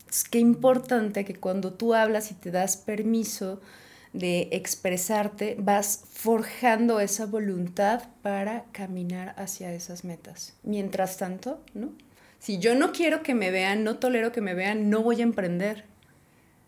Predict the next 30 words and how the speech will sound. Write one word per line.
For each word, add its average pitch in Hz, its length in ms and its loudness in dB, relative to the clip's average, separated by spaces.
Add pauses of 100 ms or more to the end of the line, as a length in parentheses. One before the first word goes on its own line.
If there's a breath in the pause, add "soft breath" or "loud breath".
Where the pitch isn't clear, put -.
(440 soft breath)
No 226 220 6
me 240 140 8
voy 240 280 8
a 240 180 6
empujar 214 840 2
a 208 80 0
un 202 240 0
nuevo 214 320 0
proyecto. 185 760 -2 (680 loud breath)
No 220 640 4
voy 226 680 6
a 208 140 0
caminar 202 880 0
hacia 190 560 -2
temas 220 460 -4
más 214 260 -4
grandes 208 580 -2
en 185 160 -6
mi 170 140 -4
vida. 196 320 -8
Seguramente 202 840 0
me 208 80 -4
voy 180 180 -2
a 190 80 -2
quedar 175 300 0
en 190 140 0
un 214 200 2
rincón 277 960 4
asustado. 185 720 -4 (580 loud breath)
Entonces, 208 760 2